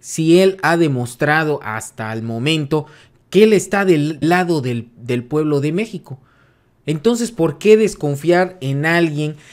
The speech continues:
y creerle a los opositores que por noventa años nos han engañado y nos han dicho lo que han querido, las mentiras que se le han ocurrido? Para que en-,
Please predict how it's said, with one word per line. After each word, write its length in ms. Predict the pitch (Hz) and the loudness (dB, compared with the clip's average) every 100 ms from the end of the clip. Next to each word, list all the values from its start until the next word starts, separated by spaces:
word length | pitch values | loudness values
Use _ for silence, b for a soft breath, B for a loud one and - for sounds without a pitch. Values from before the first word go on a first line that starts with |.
| B | B
y 160 | 151 151 | -4 2
creerle 600 | 175 175 220 262 254 202 | 8 10 10 8 4 2
a 140 | 160 165 | 2 -2
los 280 | 165 160 | -2 -4
opositores 960 | 156 156 156 156 147 202 220 190 180 - _ - | -6 -4 -6 -4 -2 4 4 4 2 -2 _ -12
que 220 | 151 156 - - | -8 -8 -8 -2
por 280 | 165 170 165 | 0 2 2
noventa 680 | 170 180 226 285 - 208 240 | 4 4 4 2 0 0 0
años 380 | 247 240 233 | -2 -6 -6
nos 280 | 160 160 143 | -6 -6 -2
han 200 | 226 247 | -2 0
engañado 800 | 214 139 139 151 175 185 170 175 b b b b | -2 0 -2 0 2 2 0 -4 b b b b
y 140 | 139 151 | -4 -2
nos 240 | 151 170 | -2 -2
han 280 | 202 196 - _ | -2 -2 -6 _
dicho 400 | 185 196 196 175 | -4 -4 0 0
lo 340 | 139 160 165 - | 4 2 2 4
que 220 | 180 202 | 6 6
han 160 | 240 233 | 4 2
querido, 500 | 185 170 214 196 160 | 2 4 2 2 2
las 360 | 151 151 147 | 2 0 -2
mentiras 720 | 156 165 165 143 220 247 214 | -4 -4 -6 -4 -4 -2 -4
que 140 | 175 139 | -4 -8
se 160 | 151 | -4
le 180 | 151 165 | -2 -2
han 200 | 180 190 | -2 -2
ocurrido? 720 | 165 - 131 151 185 185 190 190 b b b b b b _ _ - | -6 -6 -4 0 2 2 -2 -6 b b b b b b _ _ -2
Para 300 | 160 156 143 | -2 -2 -4
que 100 | 165 | -4
en-, 200 | 160 | -4